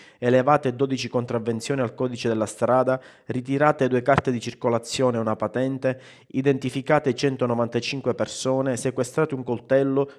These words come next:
tre grammi di marijuana e dieci grammi di hashish. Inoltre sono stati deferiti all'autorità giudiziaria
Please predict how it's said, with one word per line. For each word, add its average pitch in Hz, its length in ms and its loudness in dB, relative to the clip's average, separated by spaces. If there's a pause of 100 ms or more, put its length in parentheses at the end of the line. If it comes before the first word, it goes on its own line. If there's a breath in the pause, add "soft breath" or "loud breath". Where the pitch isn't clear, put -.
tre 131 220 0
grammi 139 320 2
di 123 140 0
marijuana 123 640 2
e 117 80 -4
dieci 120 260 -2
grammi 135 360 0
di 120 120 -2
hashish. 98 640 -2 (400 soft breath)
Inoltre 135 520 2
sono 127 200 -4
stati 139 340 -4
deferiti 120 680 -2
all'autorità 120 600 0
giudiziaria 123 800 2